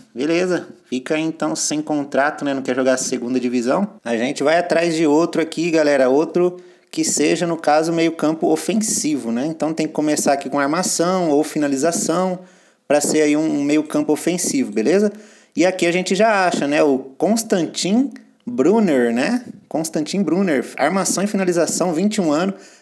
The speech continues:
Galera, a gente tá achando tanta joia aqui, ó. Ele é austríaco, tá realizada a compra. O Wolfsburg lá da Áustria, né? Tá ali então. Vendeu aí o Konstantin Brunner. E a gente vai investir agora num lateral esquerdo.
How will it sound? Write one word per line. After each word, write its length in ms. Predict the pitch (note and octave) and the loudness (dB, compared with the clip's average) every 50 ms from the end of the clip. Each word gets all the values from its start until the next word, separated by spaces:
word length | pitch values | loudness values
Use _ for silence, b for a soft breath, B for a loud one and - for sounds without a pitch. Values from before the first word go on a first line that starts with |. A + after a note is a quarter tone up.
| B | B
Galera, 360 | - - - D3+ F3+ G#3 A3 G3+ | -2 0 2 2 4 2 2 2
a 20 | |
gente 180 | F3+ F#3 F3+ F#3 | 0 0 -2 0
tá 140 | - F#3 | 2 2
achando 280 | F#3 F#3 F#3 F#3 F3+ F#3 | 2 2 0 -2 -2 -2
tanta 380 | - - F3 F#3 F#3+ G3 F3+ E3 | -2 -2 -2 0 0 2 2 2
joia 260 | C#3 D3+ D#3 D#3 D3+ | 2 2 2 2 2
aqui, 220 | C3+ - - E3+ F3 | 0 -2 0 2 2
ó. 160 | F3+ F#3+ F#3 B B B B B B B | 2 2 0 B B B B B B B
Ele 140 | - B2 C#3+ | -2 0 2
é 20 | |
austríaco, 840 | D#3 D#3+ D3+ C3+ - - - E3 F#3+ G#3 G#3 G#3 - G#3+ G#3 G#3 B B B B B B B B _ _ _ | 2 2 2 -2 -4 -2 0 0 2 0 0 0 0 -2 -2 -2 B B B B B B B B _ _ _
tá 140 | E3 E3+ | -2 0
realizada 500 | F3+ F#3 F3+ E3+ E3 D#3 E3 D#3 D#3+ D#3 | 2 2 2 2 4 4 4 4 4 4
a 20 | C#3+ | 2
compra. 640 | - - D3 D#3+ F#3 F#3+ F#3+ G3+ G3+ F#3+ G3 G3+ - - _ - | 2 0 0 0 0 2 2 2 2 2 0 -6 -14 -20 _ -8
O 360 | - C3+ C3 C3 B2+ B2 B2 | -4 -2 0 0 0 0 0
Wolfsburg 560 | A#2 A#2 D3 F3 - - - C3 D#3 D#3 C3 C#3 | 0 0 0 0 -2 -4 -2 0 0 0 2 2
lá 100 | C#3 C#3+ | 2 2
da 160 | C#3+ C#3 B2+ | 4 4 4
Áustria, 380 | A#2+ B2+ D#3 F#3 F#3 - E3+ | 4 4 2 2 0 -2 -2
né? 200 | D#3 D#3 E3+ F#3+ - - - _ _ _ | -2 -2 -4 -6 -8 -12 -20 _ _ _
Tá 100 | - A#2+ | -2 0
ali 140 | A2+ A#2 B2 | 0 0 0
então. 380 | A#2 A#2 - C3+ D#3 F#3 G#3 G#3 B B B B B B - | -4 -2 0 0 0 0 0 -4 B B B B B B -8
Vendeu 500 | A2+ C3 F#3 G3 F3+ E3 D#3+ E3 D#3+ D#3 | -4 -2 -2 -2 0 0 2 2 4 4
aí 200 | D3+ D3 D3 D3 | 4 4 4 2
o 100 | C#3+ C3 | 2 0
Konstantin 720 | C#3 - D#3+ E3 E3 - F3+ E3+ E3+ - - F3 F3 E3 | 0 -2 -2 -2 0 0 -2 -2 -2 -4 -4 -4 -2 0
Brunner. 540 | D#3 D#3 F#3+ G#3+ A3+ A#3 A#3 B3 A#3 A#3 B B B B B B B B _ | 2 2 2 2 4 2 2 0 0 -4 B B B B B B B B _
E 100 | F3+ G3+ | 0 2
a 80 | A#3 | 2
gente 460 | A#3+ A3 A3+ A3+ A3 - A#3+ A#3 A3+ G#3+ | 4 2 2 0 0 0 0 0 2 2
vai 180 | F#3+ G3 G3 | 2 2 0
investir 420 | G3 F#3 F#3+ F#3 F3+ - - - F#3 | 0 0 0 0 0 -2 0 0 0
agora 360 | E3+ D3 D3 D#3 D#3+ E3+ E3+ | 2 2 2 2 2 2 0
num 460 | E3+ E3+ E3+ F3+ F3+ F3 E3+ E3 - - | 0 -2 -2 -2 -2 -2 -4 -4 -6 -4
lateral 600 | B2+ C#3 E3 E3+ - - F3 C#3+ C3+ D3 E3 F3+ | -2 -2 0 -2 -2 0 2 2 4 4 2 2
esquerdo. 760 | F#3 - - - - - - C#3 D#3 D3+ C3+ A#2 G#2+ G#2+ G#2 | 0 0 -4 -4 -4 -4 0 0 2 0 0 -2 -4 -8 -8